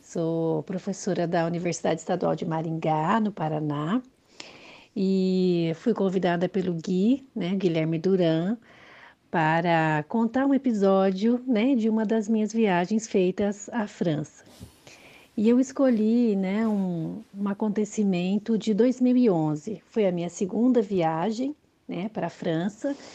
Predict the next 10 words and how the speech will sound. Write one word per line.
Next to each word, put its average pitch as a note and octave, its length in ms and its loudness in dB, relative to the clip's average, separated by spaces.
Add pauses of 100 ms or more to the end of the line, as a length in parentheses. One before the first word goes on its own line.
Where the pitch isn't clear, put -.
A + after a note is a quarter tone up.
(500)
Foi A#3 220 6
um G#3 40 4
momento F#3 560 0
muito G3 260 -2
especial, F3 840 0
porque G3+ 300 -4
eu G3 80 -4
fui F3+ 380 0
sozinha A3 1000 2 (880)
e F3+ 800 4